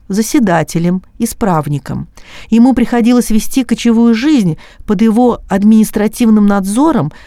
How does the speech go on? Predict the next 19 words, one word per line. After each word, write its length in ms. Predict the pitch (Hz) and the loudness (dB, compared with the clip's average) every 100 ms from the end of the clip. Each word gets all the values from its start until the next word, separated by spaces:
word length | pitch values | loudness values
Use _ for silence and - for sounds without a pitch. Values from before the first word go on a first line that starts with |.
| - | -2
находилось 600 | 208 220 214 247 240 - | 0 0 0 2 2 2
несколько 680 | 220 285 277 247 254 240 - - - | 0 0 -4 -4 -2 -4 -8 -14 -4
властей, 920 | 214 233 247 240 - - 175 147 - - - | 0 2 0 -2 -4 -2 -2 -2 -8 -16 -4
и 100 | 214 | -2
все 240 | - 240 | 0 0
детство 580 | 202 208 302 - 202 170 | 2 0 -2 -4 -4 -2
Петра 420 | - 175 214 196 | -2 -4 -2 0
Ершова 640 | 175 185 - 220 165 151 147 - - - - - - - | -2 -4 -2 0 0 -2 -8 -18 -20 -20 -20 -20 -14 -4
прошло 680 | 196 185 - 226 269 262 | -2 -2 0 2 2 0
в 120 | - 190 | 0 0
разъездах 720 | 180 180 208 285 254 196 - | 0 0 0 0 0 -2 -2
по 140 | 180 | 0
месту 400 | 190 240 - 233 | 2 2 0 -4
службы 480 | - 208 220 190 196 | -2 0 0 0 -2
отца – 480 | 202 - - 135 143 - - - | -4 -4 -4 -4 -6 -14 -20 -14
в 160 | 160 185 | -6 0
Омске, 600 | 254 247 220 - 208 185 - - | 2 2 0 -2 -4 -4 -14 -8
Березове, 840 | 160 165 196 240 190 196 190 175 - - - | -2 0 2 2 0 -2 -4 -6 -12 -14 -6
Тобольске. 680 | 240 190 147 139 - - | -4 -2 -2 -4 -12 -18